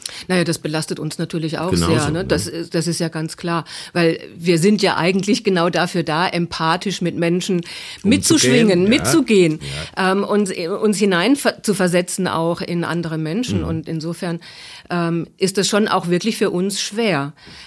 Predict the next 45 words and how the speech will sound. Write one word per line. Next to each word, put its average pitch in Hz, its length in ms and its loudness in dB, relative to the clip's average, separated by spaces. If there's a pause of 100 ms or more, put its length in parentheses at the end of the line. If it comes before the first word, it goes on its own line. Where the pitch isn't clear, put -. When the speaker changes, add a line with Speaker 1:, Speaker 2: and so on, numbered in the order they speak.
Speaker 1:
gerade 180 580 2
wenn 170 260 2
der 165 120 -2
Leidensdruck 160 560 -4
sehr 165 160 -4
groß 165 340 -4
ist, 160 220 -4
wenn 160 180 -4
die 156 100 -6
Probleme 156 520 -6
sehr 151 180 -8
groß 151 340 -10
sind. 180 220 -8 (640)
Was 202 160 0
dann 214 140 2
natürlich 220 420 2
passiert 233 400 2
ist, 202 180 -4
dass 196 160 -2
man 190 140 -2
auch 190 120 0
selber 190 380 2
dann 185 200 0
sagt, 190 220 0
„Na 185 60 2
ja, 180 120 2
gut, 208 340 -2 (400)
eine 202 160 4
Stunde 226 340 4
mehr 208 380 4
und 196 100 0
dann 190 200 2
nimmt 220 200 4
man 202 240 2
den 190 180 2
einen 185 280 -2
Patienten, 196 560 0
die 180 80 4
Speaker 2:
Mhm, - 80 2
Speaker 1:
eine 190 160 2
Speaker 2:
genau. 196 120 2
Speaker 1:
Patientin 202 440 0
dann 185 180 0
doch 208 200 0
noch, 233 200 2